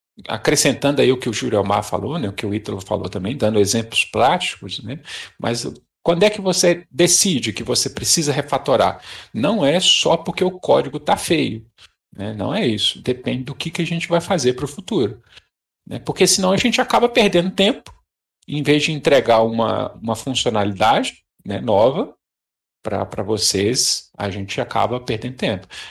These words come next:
Há, há pouco tempo atrás, por exemplo, nós separamos, né, eu trabalhei, é, eu particularmente trabalhei nisso na C B R Útil. Vocês devem ter visto aí a, a diversas, é, separações, né? Agora tem a C B R Útil Strings, a C B R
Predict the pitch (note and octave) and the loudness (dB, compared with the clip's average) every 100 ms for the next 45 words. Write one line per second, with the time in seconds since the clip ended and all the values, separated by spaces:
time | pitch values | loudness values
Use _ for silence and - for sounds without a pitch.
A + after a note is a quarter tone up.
0 | - A#2+ - C#3+ F#3+ F#3+ F3 F3 E3+ D3+ | -4 -2 0 2 2 2 0 2 4 6
1 | D3+ D#3 D#3 C3+ D#3 F3 E3+ F3+ F3+ C#3 | 4 4 2 2 0 0 2 2 2 2
2 | E3+ D#3 B2+ C3+ C3+ A#2 A2+ G2+ A#2+ G#2 | 2 0 0 0 2 2 4 4 2 -2
3 | G2+ A2 G2 F#2+ G2 G2 - - A2+ - | -4 -2 0 0 -2 -8 -14 -2 -2 2
4 | A#2 - A2+ G#2 A#2 A2 A2 G#2 G2+ G#2+ | -2 0 -4 -4 -6 -2 2 2 2 0
5 | D3+ - E3 - B2+ B2+ A#2+ A2 - C#3 | -2 0 -2 -4 -4 0 2 2 2 2
6 | C3 C#3 D#3 F3+ F3 - G2+ - - - | 2 2 2 0 0 -6 -8 -12 -20 -20
7 | - - G#2 A2+ G#2+ - E3+ C#3 F3+ - | -8 -2 0 2 0 2 0 2 0 2
8 | D#3+ F3 C3 G2+ G#2 G#2 G2 F#2+ G#2 - | 2 4 4 4 2 0 0 0 -4 -12
9 | _ _ _ _ _ _ G2+ A#2+ B2 E3+ | _ _ _ _ _ _ 2 2 4 4
10 | - - - A2 G#2+ - C#3 C3+ C3 - | 4 2 0 -2 0 -2 2 4 4 2
11 | D3 A2+ G2+ G#2 G2 B2 A2+ B2+ A#2+ A2+ | 0 0 2 2 4 2 2 -2 0 0
12 | G#2 G#2+ G#2 A2 - G#2 - E3 E3 B2+ | 2 0 0 -6 -4 -2 -2 -2 -4 -6
13 | G2+ G2+ - F#2+ G2+ G2+ | -4 -2 -2 -4 -4 -4